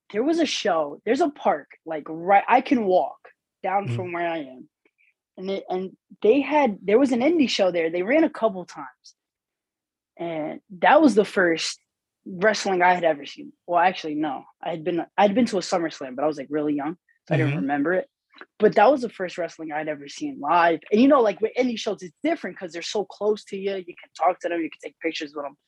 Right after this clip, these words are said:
Speaker 2: Yeah.
Speaker 1: And I remember that being, um, a really fun time and, like, really getting a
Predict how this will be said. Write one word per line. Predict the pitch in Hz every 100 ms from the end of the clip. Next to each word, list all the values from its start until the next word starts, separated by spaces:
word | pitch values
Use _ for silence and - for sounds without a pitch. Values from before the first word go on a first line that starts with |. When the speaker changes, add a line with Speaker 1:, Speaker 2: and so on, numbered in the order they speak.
| - -
Speaker 2:
Yeah. | 190 175 85 _ _ _ _ _ _ _
Speaker 1:
And | -
I | 165
remember | 190 208 185
that | 147 175 190
being, | 143 135 123 _ -
um, | 147 139 127 127 131 190 _ _ _ _ _ _ _ -
a |
really | 180 254
fun | - 165 147
time | - 175 175 123
and, | 127 131 - -
like, | 139 131 -
really | 202 240
getting | 196 196
a | 170